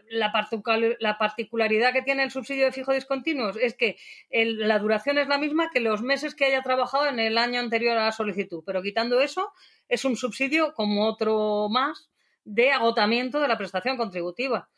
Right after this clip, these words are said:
Entonces, eh, ella no está afectada ni por un erte, ni por ninguna de otra situación, es simplemente un agotamiento de cont-, de prestación contributiva y, a continuación, tras mes de espera, un subsidio de, de continuación.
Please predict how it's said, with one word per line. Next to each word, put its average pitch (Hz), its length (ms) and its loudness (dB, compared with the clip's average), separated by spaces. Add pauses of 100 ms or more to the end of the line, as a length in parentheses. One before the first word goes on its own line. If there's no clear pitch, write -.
(300)
Entonces, 214 500 -2
eh, 208 320 2 (120)
ella 240 240 2
no 247 100 0
está 233 180 0
afectada 214 400 2
ni 208 100 2
por 196 180 -2
un 247 140 0
erte, 240 420 4
ni 233 140 0
por 208 240 -4
ninguna 214 480 0
de 226 80 4
otra 220 260 2
situación, 262 640 0
es 226 140 0
simplemente 247 480 -2
un 226 100 0
agotamiento 214 480 0
de 254 80 2
cont-, 254 300 -2
de 240 180 0
prestación 262 760 0
contributiva 277 720 0 (120)
y, 226 200 0
a 214 80 2
continuación, 208 720 -2 (380)
tras 214 200 0
mes 240 160 2
de 262 80 2
espera, 277 380 2
un 311 100 -6
subsidio 185 720 -2
de, 185 460 -2
de 180 180 -14
continuación. 180 640 -12